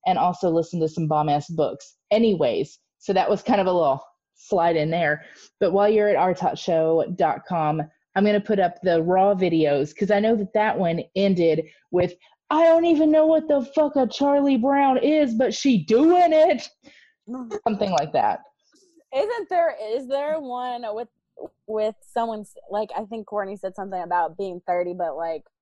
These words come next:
Speaker 2: not being thir-, something like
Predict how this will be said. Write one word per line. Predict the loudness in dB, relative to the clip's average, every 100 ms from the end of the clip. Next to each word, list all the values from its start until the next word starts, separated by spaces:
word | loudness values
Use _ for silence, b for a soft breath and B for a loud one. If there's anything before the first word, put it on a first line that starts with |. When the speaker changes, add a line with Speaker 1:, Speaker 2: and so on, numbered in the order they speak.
| _ _ _ _ _
Speaker 2:
not | -6 -4 -4
being | -6 -10 -6
thir-, | -8 -8 -10
something | -4 -2 -2 -6 -8
like | -10 -10 -12